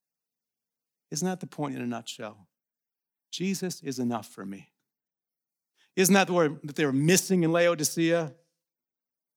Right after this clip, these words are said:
Isn't that what the problem, the solution, and motivation all point to? Jesus is enough. I need him desperately, and he is enough for me.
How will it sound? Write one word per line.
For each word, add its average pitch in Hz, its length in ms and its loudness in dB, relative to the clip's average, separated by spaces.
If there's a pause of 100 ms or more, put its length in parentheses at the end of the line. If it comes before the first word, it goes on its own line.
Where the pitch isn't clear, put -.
(800)
Isn't 196 200 6
that 196 140 6
what 180 140 4
the 151 80 -2
problem, 202 520 4
the 175 80 6
solution, 180 500 2
and 160 100 4
motivation 185 540 4
all 185 120 4
point 190 360 0
to? 202 360 2 (720)
Jesus 247 800 2 (920)
is 151 180 -2
enough. 139 380 0
I 202 160 6
need 233 520 8
him 247 500 6 (200)
desperately, 170 1080 4 (640)
and 151 340 4
he 185 580 0
is 180 500 -2
enough 160 540 2 (140)
for 151 560 -2 (160)
me. 214 460 4